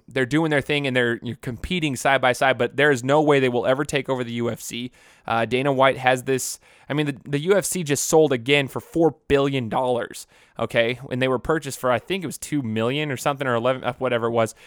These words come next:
But they just sold for four billion dollars, and Dana White's still part of the U F C. He's, he's the president. He is taking over, and he has built this juggernaut in the industry of M M A, and it's taken over. That,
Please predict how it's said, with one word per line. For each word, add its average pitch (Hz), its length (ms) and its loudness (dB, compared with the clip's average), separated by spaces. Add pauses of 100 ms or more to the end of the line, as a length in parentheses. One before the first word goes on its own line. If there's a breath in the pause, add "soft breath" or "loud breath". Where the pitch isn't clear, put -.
(120)
But 165 80 -4
they 190 60 2
just 190 120 -4
sold 175 200 0
for 139 120 -8
four 175 320 2
billion 143 480 0
dollars, 123 480 4 (260 soft breath)
and 123 180 -4
Dana 139 220 0
White's 139 240 2
still 147 480 4 (160)
part 139 240 6
of 135 60 0
the 139 60 0
U 139 120 4
F 131 80 4
C. 143 400 0
He's, 123 340 -4
he's 123 380 -8
the - 100 -14
president. 147 480 0 (220 loud breath)
He 165 220 0
is 139 100 -2
taking 160 300 -2
over, 151 180 2
and 139 140 0
he 160 280 -4
has 131 560 2 (260)
built 147 280 0 (160)
this 123 580 -4 (240)
juggernaut 120 840 0 (340)
in 135 80 -4
the 127 100 -2
industry 127 720 -4
of 120 160 0
M 123 160 0
M 113 140 0
A, 113 240 -2 (380 soft breath)
and 127 120 0
it's 127 160 -2
taken 151 320 0
over. 156 220 4
That, 127 180 2